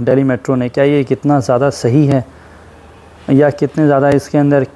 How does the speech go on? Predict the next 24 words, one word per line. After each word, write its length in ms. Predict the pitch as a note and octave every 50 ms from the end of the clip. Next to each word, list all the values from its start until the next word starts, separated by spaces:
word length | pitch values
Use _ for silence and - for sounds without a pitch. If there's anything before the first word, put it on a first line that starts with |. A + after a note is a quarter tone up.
| - - -
कुछ 140 | F3 D#3+
सोच 340 | - - - E3 D#3+ D#3 -
के 120 | - E3+ D#3+
तो 100 | D#3+ D#3+
उन्होंने 200 | D#3 D3+ D3+ D3+
ये 60 | D3
सब 160 | - - C3+
चीज़ें, 360 | - - C#3 C3 C#3+ C#3 C#3
you 80 | C#3+ D3+
know, 160 | D#3+ D#3+ -
अ, 240 | D3+ C3 B2+ B2+ B2+
step 280 | - - D#3+ D3 B2+ -
लिए 180 | C3+ C3+ C#3 D3
होंगे। 420 | C#3 C3 B2 A#2+ A#2 A#2+ A#2+ A#2+ - - - - - - - - - - - - - -
तो 380 | - D3+ D3 D3+ D3+ D3+ D3 C3+ - - - - - - - - - - - - - D3
but 80 | D3+ C#3+ - - -
as 160 | D3 C#3+ - -
per 120 | F#3 E3 C#3+
my 140 | D3 D#3+ E3+
opinion, 580 | D#3+ D#3 - D#3+ D#3 D3+ D3 D3 D3 C#3+ D#3 - - - - - - - - - - - -
paper 220 | D#3 D3 F3+ F3 - F3
ticket 300 | D3+ C#3 E3+ E3 D#3+ D#3
should 420 | - - D#3+ C3 A#2+ B2+ C3 B2 C#3+
not 180 | D3 D3+ D#3+